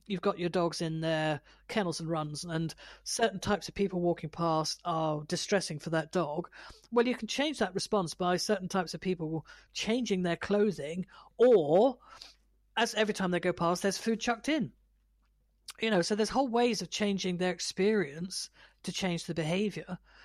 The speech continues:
but that's not about consequences. That's not waiting for the dog to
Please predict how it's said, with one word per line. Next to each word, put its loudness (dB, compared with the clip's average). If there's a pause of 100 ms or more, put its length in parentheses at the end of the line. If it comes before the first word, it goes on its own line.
(200)
but 2
that's 0
not 2
about 0
consequences. -4
That's -2
not -2
waiting 0
for -10
the -6
dog -2 (100)
to -4